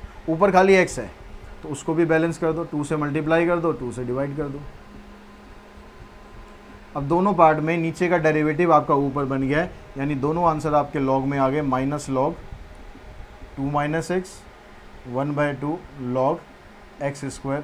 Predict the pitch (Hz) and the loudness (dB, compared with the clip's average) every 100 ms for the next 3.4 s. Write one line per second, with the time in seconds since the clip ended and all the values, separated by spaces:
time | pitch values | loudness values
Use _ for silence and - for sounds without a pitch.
0 | - 131 123 - 139 165 180 - - - | -8 -6 -6 -6 -2 -2 -4 -10 -20 -16
1 | - 127 127 - 165 - - - - 139 | -8 -8 -6 -4 -4 -6 -12 -20 -10 -2
2 | 143 120 - 165 165 - 135 120 110 87 | 2 2 0 -4 -4 -6 -4 -4 -6 -8
3 | 85 80 69 | -10 -14 -14